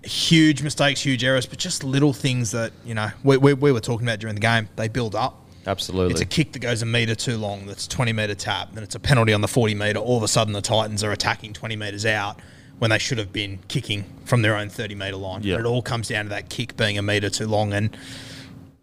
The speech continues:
Speaker 1: it's what the N R L's about,
Speaker 2: Yeah,
Speaker 1: realistically.
Speaker 2: absolutely. And, and in games like that, if you are a fringe player that is a first grader, you've really gotta be stamping your authority on that game. You've really gotta be like,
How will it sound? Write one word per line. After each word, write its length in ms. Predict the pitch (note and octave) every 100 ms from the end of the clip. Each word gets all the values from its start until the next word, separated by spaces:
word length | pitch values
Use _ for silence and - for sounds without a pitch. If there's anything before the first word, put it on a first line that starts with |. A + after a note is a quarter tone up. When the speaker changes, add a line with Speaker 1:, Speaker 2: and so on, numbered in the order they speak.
| _
Speaker 1:
it's 100 | -
what 80 | B2+
the 100 | A#2
N 100 | A2+
R 120 | G#2+
L's 160 | A2 G2+
about, 360 | G2 G2+ A2 A#2+
Speaker 2:
Yeah, 40 | A2
Speaker 1:
realistically. 420 | F2+ - A2+ B2
Speaker 2:
absolutely. 720 | G#2 G2+ - F#2 F2+ F2+ E2 F#2
And, 180 | A2
and 260 | B2 A2+ G#2 - - - -
in 160 | - A#2
games 380 | B2 C#3 D#3+ C#3
like 220 | B2+ -
that, 280 | B2 C#3 C#3
if 240 | A2 -
you 340 | C3+ C#3+ D3+ C3+
are 520 | A#2 A2+ G#2+ G2+ - -
a 80 | G#2
fringe 420 | - A#2+ A2+ G#2
player 320 | - A2 G#2 G2+
that 300 | G2 F#2 -
is 180 | C3 A2+
a 60 | A2
first 360 | - A2+ A#2+
grader, 300 | - C#3 D#3+ C3+
you've 300 | B2 A#2 B2+
really 360 | C#3+ C#3 A#2+
gotta 240 | G#2 A2 G2
be 100 | F#2+
stamping 380 | - G2+ F#2 F#2
your 120 | E2+
authority 360 | E2+ F#2 E2+
on 80 | E2+
that 160 | E2 -
game. 280 | E2+ D#2+ E2+
You've 200 | F#2 A2
really 260 | B2 A#2+
gotta 180 | G#2+ G2+
be 140 | G2
like, 260 | F#2+ F2+ F2+